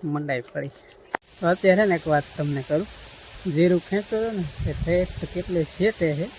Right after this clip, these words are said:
જ્યાં અહીંયા દેખાય એટલે ઠેઠ હું અહીં જીરું ખેંચે અહીંયા.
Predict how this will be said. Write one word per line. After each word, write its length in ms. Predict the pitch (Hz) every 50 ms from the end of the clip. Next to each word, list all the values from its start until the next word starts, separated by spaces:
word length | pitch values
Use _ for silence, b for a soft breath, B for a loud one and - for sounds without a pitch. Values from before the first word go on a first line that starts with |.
| - - - - - - - -
જ્યાં 180 | 165 143 139 139
અહીંયા 260 | 135 131 127 131 139
દેખાય 380 | 143 139 139 - - - 131
એટલે 340 | 131 131 131 131 139 131 131
ઠેઠ 260 | 123 - - 143 135 - - - - - - - 170
હું 60 | 151
અહીં 140 | 143 139 139
જીરું 240 | 143 139 135 139
ખેંચે 380 | 127 - - 151 139 - - 143
અહીંયા. 200 | 135 135 131 131